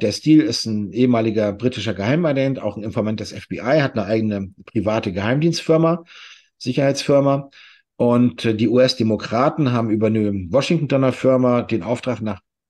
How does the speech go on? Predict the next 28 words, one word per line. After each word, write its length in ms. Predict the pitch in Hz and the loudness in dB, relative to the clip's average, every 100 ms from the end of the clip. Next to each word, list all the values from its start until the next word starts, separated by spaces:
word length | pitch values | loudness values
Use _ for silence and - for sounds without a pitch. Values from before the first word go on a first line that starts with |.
| - | -6
Großbritannien 680 | 117 117 110 123 117 110 | -4 -2 -2 0 0 0
an 60 | 98 | 0
die 100 | 101 | 0
andere 260 | 131 165 | 2 2
Firma, 340 | 165 170 156 139 | 2 2 4 2
die 220 | 120 135 | 0 0
wiederum 300 | 131 113 101 | 2 0 -2
an, 140 | 98 92 - | -6 -8 -8
an 340 | 101 92 - _ | -8 -8 -12 _
Steele 380 | - - 180 160 | -12 0 4 6
weitergegeben, 680 | 151 139 131 120 123 120 123 - | 4 4 2 2 0 0 -4 -10
„Schreib 320 | - - 127 120 | -10 -4 -2 0
mal 140 | 101 | -2
was 180 | 104 - | -2 -4
zu 100 | 90 | -10
Trump.“ 340 | - 147 214 - _ _ _ _ _ _ _ | -2 0 0 -4 _ _ _ _ _ _ _
Und 100 | 123 | 0
dann 60 | |
hat 80 | 127 | 2
er 80 | 117 | 2
sich 100 | 101 | 2
was 120 | 101 | 2
ausgedacht, 520 | 120 160 165 143 123 | 2 2 2 0 0
hat 100 | 107 | -2
dafür 220 | 101 104 | -2 -2
auch 80 | 92 | -4
Geld 220 | - 269 | 0 0
bekommen. 460 | 165 127 123 127 123 | 0 -2 0 0 -4